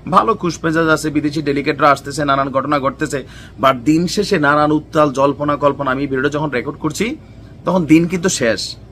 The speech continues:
সন্ধ্যা ঘনাঘন, তাই না? ভিডিওটা যখন দেখছেন তো মনে হচ্ছে যেটা কি সাধারণ নাটক ছিল? ডক্টর ইউনূস তো নিজেই বলতে পারতেন, তিনি তো কত ধরনের কথা বলেন দেশি বিদেশি ইন্টারন্যাশনাল গণমাধ্যমে। তিন দিন আগেও তিনি ব্রিফ করলেন যে তিনি, আহ, জুনের আগে নির্বাচন এখানে একটা ইস্যু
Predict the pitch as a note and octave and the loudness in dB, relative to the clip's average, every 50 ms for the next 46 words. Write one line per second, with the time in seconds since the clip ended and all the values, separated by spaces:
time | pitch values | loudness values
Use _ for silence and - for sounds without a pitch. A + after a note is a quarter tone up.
0 | - - - E3+ E3+ F3 F3+ F3+ D#3+ D3+ C#3+ D3 C3 B2 A#2 A2 C3+ D#3 F#3 F#3 | -16 -4 -2 -2 0 2 2 2 4 4 2 2 2 0 -2 -2 -2 -2 -2 -2
1 | C#3+ B2 B2 B2+ B2 C3 B2 B2+ A#2 C3 B2+ B2 A2+ - - A#2 G2+ F#2+ - - | -2 -2 -2 0 -2 -2 -2 -4 -6 -4 -4 -4 -4 -4 -6 -10 -10 -10 -12 -18
2 | - - - - - - - - - - C3+ C#3 C3+ C3+ D3+ F3 F3 - - F3+ | -20 -20 -20 -20 -20 -20 -20 -20 -14 -8 0 2 2 4 4 2 0 -2 -4 -4
3 | F3 E3 E3 - E3 - - B2 A2+ B2+ C#3+ D3+ D#3 D#3 A2+ B2+ C#3 C3 B2+ - | -4 -4 -4 -6 -6 -6 -4 -4 0 0 2 2 2 2 2 0 0 -2 -4 -4
4 | - E3 E3 D3 G#2 F2 - - - - - - - - - D3 C#3 - - F3 | -2 0 0 0 -2 -2 -8 -16 -20 -20 -20 -20 -14 2 2 2 2 2 -2 -4
5 | F3+ D#3 F#3+ F3 D#3 D3+ D#3 E3+ G3 G3+ F#3 F3 D3 - D3 C3 B2+ A#2 C#3 C#3 | -2 0 0 2 2 2 4 4 2 2 2 0 0 0 0 -2 -2 -2 -4 -4
6 | D3+ F3 F3 G3 F#3+ - F#3+ G3 G3+ F#3+ G3+ G3 F#3 F#3 F3 D#3+ D3 - D#3 C#3 | -4 -4 -4 -4 -2 -2 -2 -2 0 -2 -2 0 0 0 0 0 0 2 2 2
7 | C3+ C3+ B2 A#2 A#2 A2+ B2 B2 B2 - D3+ C#3+ C#3+ C3+ C#3+ C#3+ D3+ D3+ C3+ B2+ | 2 2 0 0 0 -2 -2 -2 0 -2 -2 0 0 -2 -2 -2 -2 -4 0 0
8 | C#3 C#3 C3+ B2+ C3+ C#3+ C3 C#3 C3 C3 C3 C3 B2 A#2+ C#3 C#3 B2+ A#2 - - | -2 -2 -2 -4 -6 -4 -2 0 0 2 0 0 0 0 0 0 -2 -4 -6 -12
9 | - - - - - - - - - - - - - - E3+ E3 E3 F3+ F3 D#3+ | -20 -20 -20 -20 -20 -20 -20 -20 -20 -20 -20 -8 0 2 2 4 4 4 6 6
10 | D#3+ D3+ E3 D#3+ D#3 D#3 D#3+ D3 C3 C#3 C3+ C3 - - C#3+ C#3 C3 B2+ B2+ B2 | 6 4 2 2 4 2 2 2 2 -2 -2 -4 -2 0 0 0 2 0 -2 -2
11 | B2 - C3+ C3+ C3+ C3+ B2 G2 F#2+ A2+ B2 A#2+ A#2 A2+ B2+ C3+ C3+ C3+ C#3 C#3 | -4 -4 -4 -4 -4 -4 -6 -6 -4 -4 -4 -4 -4 -4 -4 -2 0 0 2 4
12 | C#3 C3+ C3 C3+ C3 C3 B2 B2 C3 B2 - C#3 C3 B2+ B2 A2 G#2+ - - - | 2 2 2 0 -2 -2 0 0 -2 0 0 -4 -4 -4 -6 -6 -10 -14 -18 -20
13 | - - - - - B2+ B2+ C3+ C3+ C#3+ C3+ B2 - C3+ B2+ A#2+ A2+ - C#3 C3 | -20 -20 -20 -14 -12 -10 -6 -2 -2 -2 -2 -2 -4 -4 -4 -4 -4 -4 -4 -4
14 | B2 | -4